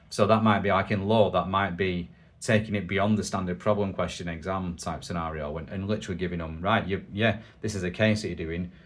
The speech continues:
This is your defendant. The, here are some, here's the papers that you've got.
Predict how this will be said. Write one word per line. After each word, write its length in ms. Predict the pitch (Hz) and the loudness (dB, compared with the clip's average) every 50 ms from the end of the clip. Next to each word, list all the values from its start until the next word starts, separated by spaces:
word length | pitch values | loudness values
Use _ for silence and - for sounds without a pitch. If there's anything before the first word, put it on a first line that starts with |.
| - - - _ - | -20 -20 -20 _ -4
This 200 | 107 110 110 113 | -2 -2 -2 -2
is 120 | - - | -2 0
your 180 | 101 95 90 87 | 0 0 0 0
defendant. 600 | - - - 101 95 90 85 78 80 82 85 - - - - _ _ _ _ 104 | -2 -2 -2 -2 -2 -2 -2 -4 -6 -8 -8 -10 -12 -18 -20 _ _ _ _ -2
The, 180 | 95 107 110 | 0 0 0
here 280 | 110 110 110 107 101 98 | 2 2 2 2 4 2
are 60 | 92 | 0
some, 280 | - - 101 90 87 - - - - | 0 -2 -2 -2 -4 -6 -10 -18 -8
here's 220 | - 110 107 98 - | -2 -2 -2 0 -2
the 60 | 92 | -2
papers 440 | - 101 101 101 95 - 92 85 76 | 0 2 2 2 2 0 -4 -6 -6
that 80 | 71 62 | -6 -8
you've 140 | 73 76 | -10 -8
got. 300 | 73 76 76 90 90 - | -6 -6 -6 -6 -8 -10